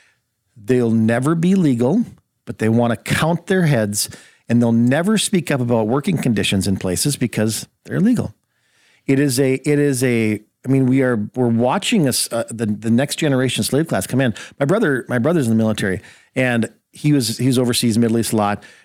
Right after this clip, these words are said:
<clears throat> And, you know, he's been in Dubai, U A E. And, and I'm like, I said, "He was, he was there for three years." I'm like, "How, how did they build that stuff?" And he's like, "Slave labor. They bring it from all over." He said, "They don't even hide it, right?" They're going, "Yeah, that's the way it was." I mean, I'm like, "Oh."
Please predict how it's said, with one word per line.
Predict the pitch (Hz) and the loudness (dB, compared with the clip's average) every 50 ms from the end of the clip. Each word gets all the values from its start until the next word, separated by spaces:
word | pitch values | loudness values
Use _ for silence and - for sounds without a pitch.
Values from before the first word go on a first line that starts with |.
| _ _ - | _ _ 0
<clears throat> | - 170 160 160 - - - | 0 2 2 0 -2 -2 -2
And, | 147 131 123 120 120 110 104 - _ _ | -2 0 0 0 0 -2 -2 -6 _ _
you | - 139 | -2 0
know, | 120 107 | 2 2
he's | 107 101 | 0 0
been | 95 101 104 | 0 0 0
in | 104 | 0
Dubai, | 117 110 117 113 110 110 113 113 110 98 87 87 104 | 2 0 0 0 0 0 0 -2 -2 -4 -6 -12 -4
U | 104 113 113 | -2 0 2
A | 110 | 2
E. | 110 110 113 113 113 110 - - - - _ _ _ | 2 2 2 2 0 -2 -4 -12 -20 -20 _ _ _
And, | 123 127 123 120 - - | -2 -2 -2 -2 -2 -2
and | 135 135 | -2 0
I'm | 135 135 | 0 0
like, | 135 127 127 113 - - | 0 0 -2 -4 -4 -6
I | 131 | -4
said, | - - 135 120 117 - _ _ _ _ | -2 -2 -2 -2 -4 -8 _ _ _ _
"He | - 120 135 | -2 -2 -2
was, | 139 135 | -2 0
he | 135 131 139 | -2 0 0
was | 143 160 | 2 2
there | 170 180 165 | 0 0 -2
for | 151 | -4
three | - - 151 143 139 | -6 -4 -2 0 0
years." | - 165 139 107 | 0 0 0 0
I'm | 120 | -2
like, | 113 104 - | -4 -4 -6
"How, | - - - 135 135 135 - - | -14 -12 -8 -4 -4 -4 -6 -8
how | - - - - 160 | -14 -16 -6 -4 -2
did | 185 220 202 | -2 -2 0
they | 233 220 | 0 -2
build | 156 - 117 110 113 113 | -2 0 -2 -2 0 0
that | 120 113 107 | 0 -2 -2
stuff?" | - 147 160 165 - | -2 -2 -4 -2 -4
And | 131 | -4
he's | 120 - | -6 -6
like, | 147 151 - | -8 -12 -8
"Slave | - - - 180 143 113 101 | -8 -6 -2 -2 -2 0 0
labor. | 98 98 98 120 120 - _ _ | -2 -2 -2 -4 -8 -8 _ _
They | - 131 | -10 -8
bring | 123 123 123 113 | -4 0 0 0
it | 107 104 | 0 0
from | 110 107 | -2 -2
all | 92 90 | -2 -2
over." | 92 92 104 104 - _ _ _ _ _ _ _ _ _ _ _ _ - | -2 -2 -4 -6 -6 _ _ _ _ _ _ _ _ _ _ _ _ -4
He | - 175 | 0 0
said, | 196 175 | 2 2
"They | 196 | 2
don't | 220 | 0
even | 185 139 98 | 0 0 0
hide | 147 135 98 | 0 -2 -2
it, | 85 | -2
right?" | 90 110 127 | -2 0 0
They're | 135 143 | 2 2
going, | 135 131 127 120 101 - - _ _ _ _ | 2 0 0 -2 -2 -4 -10 _ _ _ _
"Yeah, | - 139 | -2 -2
that's | 147 143 - | -2 -2 -2
the | - 123 | -2 -2
way | 110 | 0
it | 92 | 0
was." | 92 107 117 113 | 0 0 0 2
I | |
mean, | 120 110 107 95 - - - _ _ _ _ _ _ _ | 2 0 0 -2 -4 -10 -20 _ _ _ _ _ _ _
I'm | - 123 | -6 -4
like, | 120 117 - | -2 -2 0
"Oh." | 262 226 - - | 0 -2 -2 -4